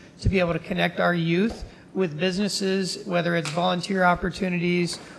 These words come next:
or internships or even just mentorship, where many of these students could walk out with some sort of certification, maybe even a job, or at least some guidance on where they want to go next.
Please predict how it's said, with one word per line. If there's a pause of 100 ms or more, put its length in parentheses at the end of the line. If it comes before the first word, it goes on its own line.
(120)
or
internships (260)
or
even
just
mentorship, (380)
where
many
of
these
students
could
walk
out
with
some
sort
of
certification, (400)
maybe
even
a
job, (440)
or
at
least
some
guidance
on
where
they
want
to
go
next.